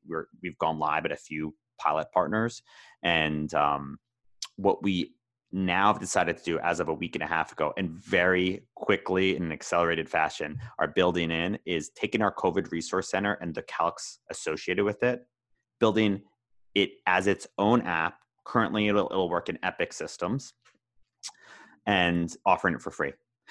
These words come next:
So if a hospital is, um,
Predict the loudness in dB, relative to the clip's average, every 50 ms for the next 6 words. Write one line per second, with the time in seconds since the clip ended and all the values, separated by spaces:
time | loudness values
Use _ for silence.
0 | -20 -2 4 4 6 6 6 2 2 4 4 4 4 4 2 2 2 4 4 4
1 | 2 2 -4 -10 _ _ _ _ _ _ _ _ _ -6 -2 0 2 2 2 0
2 | -2 -4 -6 -8 -8 -10 -10 -6 -2 -2 0 0 0 -2 -4 -6 -10